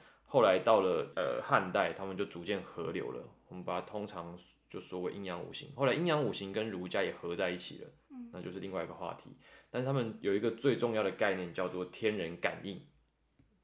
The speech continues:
Speaker 1: 听过吗？
Speaker 2: 没有。
Speaker 1: 好，天人感应的意思就是说，人跟宇宙之间有一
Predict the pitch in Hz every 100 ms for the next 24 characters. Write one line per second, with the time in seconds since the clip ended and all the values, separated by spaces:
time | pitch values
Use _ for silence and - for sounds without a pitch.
0 | _ 101 95 92 85 - _ 233 220 214
1 | 202 - - 90 - 135 135 127 98 120
2 | 104 117 107 92 95 98 92 95 95 -
3 | 110 110 131 123 131 101 92 117 107 98
4 | 101 101 98 92 - - 110